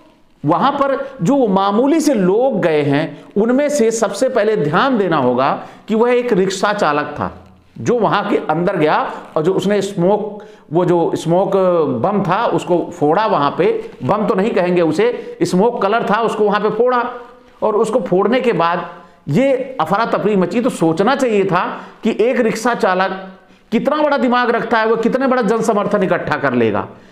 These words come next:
लेकिन वह त्रस्त था, उसकी त्रस्तता को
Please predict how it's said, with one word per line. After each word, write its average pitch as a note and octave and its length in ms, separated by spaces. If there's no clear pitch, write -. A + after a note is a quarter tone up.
लेकिन G#3+ 640
वह A3 260
त्रस्त C4 440
था, F3+ 520
उसकी G#3+ 240
त्रस्तता F#3 560
को G#3 420